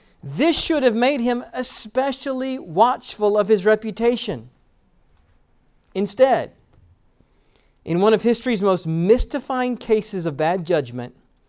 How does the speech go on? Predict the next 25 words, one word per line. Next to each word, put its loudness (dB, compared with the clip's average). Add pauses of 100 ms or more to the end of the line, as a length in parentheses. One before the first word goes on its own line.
(280)
he -8
entered 0
into 0
a 2
sordid 0
affair -4 (420)
with -6
a -4
married 2
woman -2
named 0
Maria 0
Reynolds -2 (760)
that, 2
if 4
it 0
did 0
not 0
blacken 2
his 0
name 2
forever, 0 (240)
certainly 0
sullied -4
it. -20